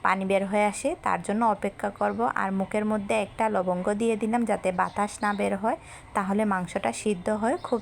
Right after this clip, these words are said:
তাড়াতাড়ি। আর কি সুন্দর, আহ, এখানে তেলটা উপরে চলে আসছে। এবার অ্যাড করে দিলাম সাতকরার যে কুচি করে রেখেছি এইটা।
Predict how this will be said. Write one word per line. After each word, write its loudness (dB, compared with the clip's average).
তাড়াতাড়ি। 0
আর 0
কি 0
সুন্দর, 0
আহ, -2
এখানে 0
তেলটা 2
উপরে 2
চলে 0
আসছে। -4
এবার 4
অ্যাড -2
করে 0
দিলাম 0
সাতকরার -2
যে -2
কুচি -4
করে 2
রেখেছি -2
এইটা। -2